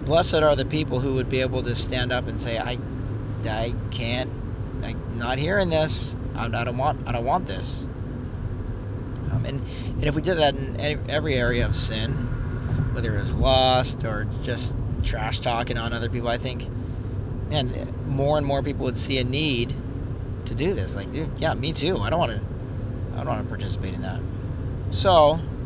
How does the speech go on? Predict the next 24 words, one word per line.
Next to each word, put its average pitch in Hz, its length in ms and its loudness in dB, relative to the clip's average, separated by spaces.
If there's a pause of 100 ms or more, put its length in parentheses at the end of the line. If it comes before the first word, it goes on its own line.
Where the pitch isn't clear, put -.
(880)
uh, 135 960 2
just - 240 2
wanted 190 260 4
to 165 80 2
leave 160 300 4
you 175 80 4
with 185 140 6
that, 226 200 8
Fabcasters. 139 760 6
See - 280 2
how 196 100 8
many 180 180 4
times 180 360 8
throughout 156 160 6
the 151 80 0
day 160 240 6
that 127 140 4
you 135 140 4
are 123 120 6
tempted 113 540 6
to 120 300 2 (460)
participate 131 680 2
in 113 200 0
gossip 139 440 4